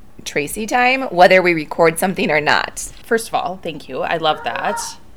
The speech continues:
Speaker 2: I was talking to a friend earlier this week,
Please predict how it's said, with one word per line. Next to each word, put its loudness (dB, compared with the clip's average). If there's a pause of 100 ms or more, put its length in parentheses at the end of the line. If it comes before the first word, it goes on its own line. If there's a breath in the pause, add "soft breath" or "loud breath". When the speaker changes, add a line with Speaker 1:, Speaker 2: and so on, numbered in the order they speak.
(420 soft breath)
Speaker 2:
I 4 (460)
was -4
talking 0
to 0
a 2
friend -6
earlier 2
this -10
week, -10